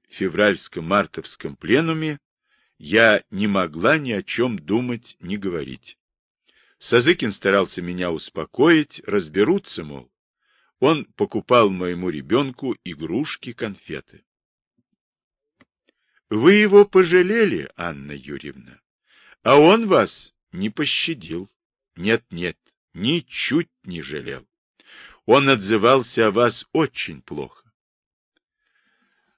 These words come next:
Мне безразлично, как он обо мне отзывался. Для меня важно то, что он не тот Сазыкин, каким я его считала. И это мне больно.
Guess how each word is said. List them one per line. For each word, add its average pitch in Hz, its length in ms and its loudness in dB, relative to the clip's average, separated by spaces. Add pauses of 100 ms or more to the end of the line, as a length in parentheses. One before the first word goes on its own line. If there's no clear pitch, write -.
Мне 123 320 0
безразлично, 151 960 -2
как 95 280 -2
он 87 160 -8
обо 87 220 -6
мне 82 220 -10
отзывался. 73 760 -12 (760)
Для 98 160 -4
меня 147 260 2
важно 165 400 2
то, 170 220 2
что 147 400 -2
он 139 240 0
не 147 100 -2
тот 139 360 2
Сазыкин, 117 760 -2
каким 123 400 -4
я 95 160 -2
его 92 300 -2
считала. 67 720 -10 (600)
И 90 180 -2
это 120 240 0
мне 87 240 -8
больно. 69 540 -14